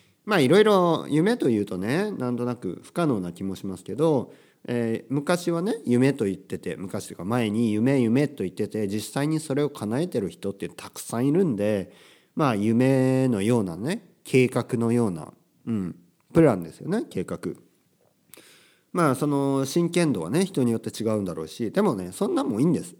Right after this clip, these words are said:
それも含めて、あの、それはどうでもいい。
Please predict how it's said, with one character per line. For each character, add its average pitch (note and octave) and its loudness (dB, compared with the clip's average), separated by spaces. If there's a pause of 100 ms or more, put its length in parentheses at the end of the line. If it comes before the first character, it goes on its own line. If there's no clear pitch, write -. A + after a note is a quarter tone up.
(140)
そ - -2
れ F#3+ 2
も F#3+ 0
含 A3 -2
め A#2 0
て、 D#2+ -8 (200)
あ A#2 -4
の、 G2 -4
そ E3 -2
れ F#3 4
は F#3+ 2
ど B2 4
う D3+ 4
で D#3 4
も D#3 4
い A#2 4
い。 - -8